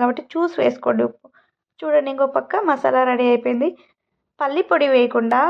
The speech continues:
కొబ్బరి వేసుకొని వేయించుకొని పొడి వేసుకొని సూపర్ ఉంటుంది. అసలు చాలామంది పల్లీల పొడి వేసేసుకుంటారు, అలా కాకుండా నేను తెల్లగడ్డలు వేయడం లాస్ట్లో వేసాను, అయినా కూడా వేగిపోతుంది, సూపర్గా ఉంటుంది అనమాట. ఇలా అంతా వేగిన తర్వాత వేగిందో లేదో చూసుకోండి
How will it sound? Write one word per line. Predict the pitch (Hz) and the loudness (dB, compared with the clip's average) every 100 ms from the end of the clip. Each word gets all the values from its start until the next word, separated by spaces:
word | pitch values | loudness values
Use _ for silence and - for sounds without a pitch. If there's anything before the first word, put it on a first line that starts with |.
| 349 - | -2 0
కొబ్బరి | 269 233 294 339 302 | -2 2 2 4 4
వేసుకొని | 269 269 - 294 254 | 4 2 0 0 2
వేయించుకొని | 247 254 247 277 285 359 277 | 2 0 0 -2 0 -2 -2
పొడి | 254 254 | 0 2
వేసుకొని | 262 262 254 285 | 0 -2 -6 -6
సూపర్ | - 302 - _ 262 254 | -4 -4 -4 _ -8 -8
ఉంటుంది. | 254 262 262 311 - - | -4 -4 -4 -12 -8 -6
అసలు | - 247 254 254 - - _ _ _ _ _ | -4 0 0 -2 -8 -20 _ _ _ _ _
చాలామంది | 285 285 294 294 - 294 | -2 0 2 -2 -2 -2
పల్లీల | 277 320 - | -2 0 2
పొడి | 269 262 | 2 2
వేసేసుకుంటారు, | 254 247 - 117 113 120 127 | 0 -2 -4 -2 0 2 2
అలా | 127 247 | 0 0
కాకుండా | 123 - 247 311 - - _ _ | -2 -2 -2 -4 -4 -18 _ _
నేను | 277 262 | -12 -2
తెల్లగడ్డలు | 262 262 277 269 269 | 0 2 2 4 4
వేయడం | 247 247 254 254 | 4 2 2 0
లాస్ట్లో | 233 240 277 262 | 0 -2 2 2
వేసాను, | 240 240 254 240 | 2 2 0 2
అయినా | 233 247 | 2 0
కూడా | 254 240 | 2 4
వేగిపోతుంది, | 247 254 254 240 247 302 - | 2 2 -2 2 2 2 -2
సూపర్గా | 269 269 240 233 | -2 -2 -2 -2
ఉంటుంది | 233 262 240 | 0 2 2
అనమాట. | 233 226 370 - - _ _ _ _ | 0 0 -2 -4 -20 _ _ _ _
ఇలా | 277 262 254 | -4 -4 -2
అంతా | 247 302 262 | 0 4 4
వేగిన | 247 254 254 | 4 0 2
తర్వాత | 247 233 233 254 | 4 4 2 2
వేగిందో | 247 262 254 269 262 | 2 0 2 4 4
లేదో | 247 233 254 262 285 | 4 4 2 2 -2
చూసుకోండి | 277 277 285 247 | -2 0 0 2